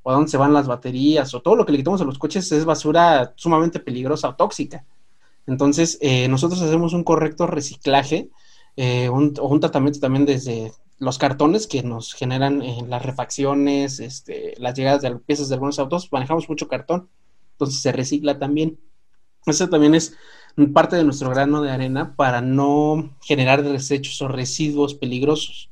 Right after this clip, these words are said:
no generarlos o no, no generar una contaminación, sino restarlos reutilizando.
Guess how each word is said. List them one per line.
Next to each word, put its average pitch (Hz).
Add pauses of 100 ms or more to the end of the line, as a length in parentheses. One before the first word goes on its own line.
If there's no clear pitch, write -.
(160)
no 151
generarlos 131
o 113
no, 139
no 139
generar 135
una 147
contaminación, 123 (440)
sino 135
restarlos 135
reutilizando. 143